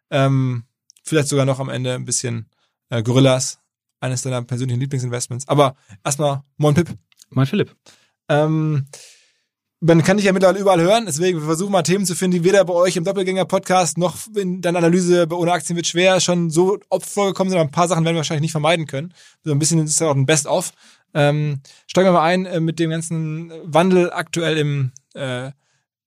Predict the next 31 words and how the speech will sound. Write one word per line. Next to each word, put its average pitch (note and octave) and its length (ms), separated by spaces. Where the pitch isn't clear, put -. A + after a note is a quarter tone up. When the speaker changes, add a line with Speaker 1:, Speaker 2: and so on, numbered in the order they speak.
Speaker 1:
Advertising-Ökosystem. D#3 960
Da B2+ 80
gibt's C#3 240
diese C#3 240
Cookie-Schlacht. D#3 800
Ich - 80
krieg C#3+ 140
ganz D#3+ 180
viele D3+ 100
Nachrichten D#3 240
von D3 100
Leuten, D3+ 140
die C#3 80
sagen, D3+ 260
jetzt E3+ 160
ist C#3+ 80
es C3 80
wirklich E3 220
ernst, E3 320
jetzt D#3 120
verändern D#3 200
sich C#3 100
wirklich E3 220
Sachen D#3 200
hier. D3+ 320
Ähm, C#3+ 360
Google D#3+ 380
schafft D#3 220
den C#3+ 160
Cookie E3 240
ab. C#3+ 240